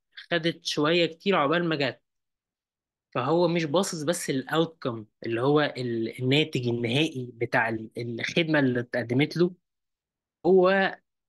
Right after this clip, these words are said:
باصص لحاجات مختلفة، حاجات ممكن ايه ده، يعني الناس تبقى متخيلة انه ايه التفاهة دي، يعني ايه، يعني انت، انت دخلت وعملت عملية وخفيت،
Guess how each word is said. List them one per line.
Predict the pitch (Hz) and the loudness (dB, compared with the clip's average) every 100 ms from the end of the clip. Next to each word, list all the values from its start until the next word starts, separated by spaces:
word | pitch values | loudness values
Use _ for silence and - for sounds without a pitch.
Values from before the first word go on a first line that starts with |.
| _ | _
باصص | 139 165 185 196 - - | 0 2 2 0 0 -4
لحاجات | 147 151 180 | -4 -2 -2
مختلفة، | 165 - 156 139 | -2 -2 -4 -4
حاجات | - 147 175 | -4 -2 2
ممكن | 196 196 _ | 2 0 _
ايه | 156 165 | -6 -4
ده، | 160 160 | -2 -2
يعني | 135 143 127 127 | -2 -6 -6 -2
الناس | 135 170 | 0 -2
تبقى | - 143 127 120 _ _ _ _ - | -2 -2 -2 -4 _ _ _ _ -2
متخيلة | 131 127 - 131 131 156 170 | 0 0 0 0 2 2 2
انه | 160 143 127 120 - | 2 0 -2 -6 -6
ايه | 156 | -8
التفاهة | 156 131 151 139 | -4 -4 -2 -2
دي، | 127 | -2
يعني | 123 113 113 | -2 -2 -2
ايه، | 135 | -2
يعني | 127 123 117 | -2 -2 -4
انت، | 120 107 - - _ - | -8 -8 -8 -16 _ -8
انت | 117 | -4
دخلت | 113 - 139 139 | -2 -2 -2 0
وعملت | 113 131 127 | 0 0 -2
عملية | 113 110 135 | 0 2 2
وخفيت، | 127 120 - 139 131 117 - | 0 -4 -4 0 0 -2 -10